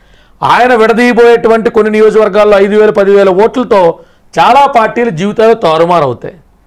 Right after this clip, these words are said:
ఇదే వ్యక్తిని ఇలాగే వదిలేస్తే ఎన్నో కొన్ని సీట్లతో రేపు పొద్దున అసెంబ్లీలోకి వస్తే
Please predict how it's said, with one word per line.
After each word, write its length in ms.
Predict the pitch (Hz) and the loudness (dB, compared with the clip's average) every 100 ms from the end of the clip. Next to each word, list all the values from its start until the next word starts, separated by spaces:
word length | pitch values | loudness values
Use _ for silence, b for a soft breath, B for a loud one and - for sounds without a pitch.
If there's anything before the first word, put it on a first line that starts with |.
| _ _ _ - | _ _ _ -10
ఇదే 180 | 165 247 | -4 0
వ్యక్తిని 440 | 285 269 269 226 | 0 0 -2 0
ఇలాగే 320 | 214 262 254 | 2 2 2
వదిలేస్తే 760 | 226 214 233 220 202 160 139 - _ _ _ - | 2 4 2 0 -2 -2 -2 -10 _ _ _ -4
ఎన్నో 260 | 208 262 | -2 0
కొన్ని 240 | 277 262 240 | 0 0 0
సీట్లతో 300 | 233 220 240 | -2 0 2
రేపు 120 | 226 | 2
పొద్దున 200 | 202 202 | 0 -2
అసెంబ్లీలోకి 500 | 185 220 226 220 190 | -2 -2 0 0 0
వస్తే 520 | 185 220 180 131 - | -2 0 0 -2 -6